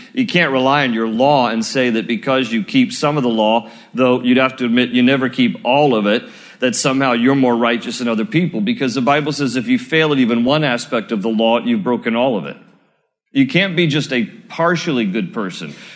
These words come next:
You're either completely perfect or you're completely sinful, and since there's no one completely perfect, and I hope no one here thinks that he or she is, right? If you do, we, we have counselors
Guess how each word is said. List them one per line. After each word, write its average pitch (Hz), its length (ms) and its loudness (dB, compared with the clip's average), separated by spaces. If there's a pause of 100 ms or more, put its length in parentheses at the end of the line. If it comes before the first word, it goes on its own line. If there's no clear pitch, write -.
You're 147 240 4
either 139 380 4
completely 160 540 0
perfect 143 540 -2
or 123 300 2 (240)
you're 123 180 2
completely 123 500 0
sinful, 131 540 0
and 117 240 -2
since 139 300 -4
there's 117 260 -2
no 143 100 2
one 131 220 2
completely 107 460 -2
perfect, 143 480 -2
and 104 80 0
I 101 60 -2
hope 131 260 -2 (240)
no 127 120 0
one 113 140 0
here 110 140 0
thinks 120 340 -4
that 104 140 -2
he 113 160 -2
or 98 80 -2
she 98 260 -6
is, 82 340 -6 (200)
right? 95 240 -6 (520)
If 104 200 -6
you 107 100 0
do, 101 460 0
we, 107 180 -2
we 110 160 -4
have 101 160 -2
counselors 107 720 -6